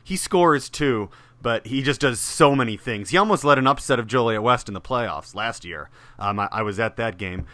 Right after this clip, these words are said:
Grubbs is just, he's a fantastic high school player, does a lot. Jason Bingham,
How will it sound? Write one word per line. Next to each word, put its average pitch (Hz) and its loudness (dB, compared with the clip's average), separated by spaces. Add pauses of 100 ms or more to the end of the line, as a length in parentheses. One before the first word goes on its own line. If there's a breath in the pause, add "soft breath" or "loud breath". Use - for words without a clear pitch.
(140 soft breath)
Grubbs 143 6
is 117 -6
just, 110 -4
he's 127 -10
a 127 -2
fantastic 117 -4
high 117 -2
school 107 -8
player, 110 -4
does 110 -2
a 107 -4
lot. 110 2 (300 loud breath)
Jason 135 -4
Bingham, 101 4